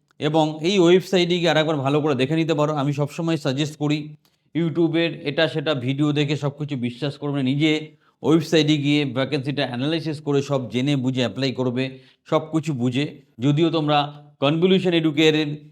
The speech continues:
জব পোস্টিং বা অন্যান্য ম্যাটারগুলোকে চোখ কান বুঝে তুমি ভরসা করতে পারো। তো যদি কোনো প্রশ্ন থাকে, কোনো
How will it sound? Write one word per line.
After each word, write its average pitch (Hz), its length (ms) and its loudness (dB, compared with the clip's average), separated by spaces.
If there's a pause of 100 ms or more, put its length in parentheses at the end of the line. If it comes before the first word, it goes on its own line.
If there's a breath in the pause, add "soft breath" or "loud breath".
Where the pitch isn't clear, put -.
(140)
জব 151 320 2
পোস্টিং 147 480 -4
বা 131 80 0
অন্যান্য 147 360 0
ম্যাটারগুলোকে 139 580 -2
চোখ 151 340 -6
কান 151 180 -2
বুঝে 135 180 0
তুমি 127 140 -2
ভরসা 123 360 -2
করতে 107 260 -8
পারো। 95 260 -10 (800)
তো 123 400 0 (600)
যদি 147 460 -2
কোনো 139 460 -4 (420)
প্রশ্ন 165 320 -2
থাকে, 170 280 2 (160)
কোনো 139 160 -2